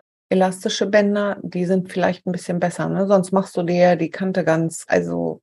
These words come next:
es kommt drauf an, wo du das hinbügelst, ne? Wenn das elastisch bleiben soll, muss man da ein bisschen aufpassen.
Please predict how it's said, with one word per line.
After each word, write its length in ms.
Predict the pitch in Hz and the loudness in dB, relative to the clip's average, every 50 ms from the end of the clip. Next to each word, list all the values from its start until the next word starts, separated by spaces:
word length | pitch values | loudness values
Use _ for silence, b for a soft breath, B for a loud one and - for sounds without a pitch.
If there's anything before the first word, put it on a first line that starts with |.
| _ _ _ - | _ _ _ -20
es 120 | - - | -12 -4
kommt 240 | - - 208 202 180 | 0 0 2 2 4
drauf 140 | 185 190 - | 2 2 4
an, 200 | - 202 196 175 | 4 2 2 2
wo 100 | 175 185 | 2 2
du 120 | 185 180 | 2 2
das 220 | 160 165 160 156 - | 4 4 2 2 0
hinbügelst, 760 | - 160 151 147 139 143 151 147 147 151 156 156 - - - | -2 -2 -2 -2 -2 -4 -4 -2 -2 -4 -6 -6 -10 -12 -10
ne? 140 | 180 196 196 185 B B B B B B B B B B B B B B B - | -10 -10 -10 _ B B B B B B B B B B B B B B B -4
Wenn 260 | 160 160 160 165 160 | -2 -2 0 0 0
das 400 | 165 165 165 160 - - - - | 0 0 -2 -4 -6 -14 -10 -4
elastisch 540 | 160 165 170 185 175 - - 190 175 - - | -2 2 2 2 0 -2 -4 -4 -4 -4 -2
bleiben 400 | - 175 170 170 170 160 170 160 | 2 4 4 4 4 4 2 4
soll, 240 | 156 170 170 180 196 | 4 6 6 6 4
muss 220 | 196 190 185 185 | 2 2 0 -2
man 120 | 190 175 175 | -2 -2 0
da 100 | 175 170 | 0 0
ein 80 | 170 | 0
bisschen 280 | 165 170 - 180 156 - | -2 -4 -4 -6 -4 -2
aufpassen. 680 | - 165 165 160 _ - 165 156 151 - 156 156 156 | 0 0 0 -2 _ -8 -8 -8 -8 -8 -10 -10 -12